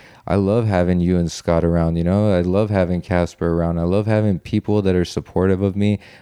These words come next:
around in this moment because I, I want that reinforced feedback loop. It's, it's something that drives me, you know? And it's something that, um, it's like a support system, you know?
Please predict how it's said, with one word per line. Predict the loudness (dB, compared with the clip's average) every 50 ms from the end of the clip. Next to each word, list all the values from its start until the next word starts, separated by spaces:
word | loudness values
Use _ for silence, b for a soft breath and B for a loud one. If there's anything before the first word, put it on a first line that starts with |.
| B B
around | -2 -2 0 2 2 2 2 2 2
in | 2 2 2
this | 0 0 -2 0
moment | 0 2 2 2 2 0
because | 0 -2 -4 -4 -2 0
I, | 2 2 0 0 -2 -2
I | 0
want | 0 0 0 0 0 0 0
that | 0 2 2
reinforced | 2 2 2 0 0 -2 -2 -2 0 0 0 -2 -4
feedback | -6 -4 -4 -2 0 0 0 0 -2 -2 -2
loop. | -2 -2 -2 -2 B B B B B B B B
It's, | -2 0 0 0 -2 -4 -10 -12 -8 -8
it's | -8 -8
something | -4 -2 -2 -2 0 0 0 0 2 2
that | 2 2 2 0 -4 _ _ _ _ _ -12
drives | -10 -4 -2 0 2 2 2 0 0 0 0
me, | 0 2
you | 2
know? | 2 2 2
And | 2 0
it's | -2 -2 -2
something | -2 -2 -2 0 0 0 2 2
that, | 2 2 2 0 -4 b b b b b b b b b -4
um, | 0 0 0 0 0 -2
it's | -4 -2 -2
like | -2 -2
a | -2
support | -2 -2 -4 -4 -2 -2 0 0 0 -2 -4
system, | -6 -6 -6 -6 -4 -4 -4 -2 -2
you | 0
know? | 0 0 0 0